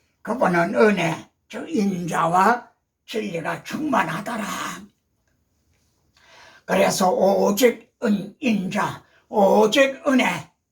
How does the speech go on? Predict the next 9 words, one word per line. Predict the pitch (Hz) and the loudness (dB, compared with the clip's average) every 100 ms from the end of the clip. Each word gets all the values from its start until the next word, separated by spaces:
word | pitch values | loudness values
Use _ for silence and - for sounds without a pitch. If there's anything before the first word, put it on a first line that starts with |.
| _ _ _ _ | _ _ _ _
오직 | - 208 208 226 359 381 381 - | -2 4 6 6 6 2 0 -10
예수 | 277 233 233 240 302 254 | -2 0 2 0 -2 -2
그리스도. | 240 202 - - - - - _ _ _ _ _ _ | -2 -4 -6 -4 -4 -4 -12 _ _ _ _ _ _
아, | 165 170 156 143 131 135 _ _ _ _ | -6 -6 -8 -10 -10 -14 _ _ _ _
그런데요, | - 220 180 160 190 165 240 - _ _ _ | 0 2 2 0 2 2 0 -4 _ _ _
하나님의 | - 233 220 202 233 240 233 | -6 0 0 2 2 2 2
인자가 | 214 214 202 214 196 220 277 - - _ _ | 2 2 2 2 2 4 4 0 -10 _ _
어떤 | - 294 - - - 302 254 262 | -6 -2 -2 -4 4 4 4 -4
방법으로 | - 254 214 214 214 214 226 226 269 311 311 | -6 -2 0 2 2 4 4 6 6 6 2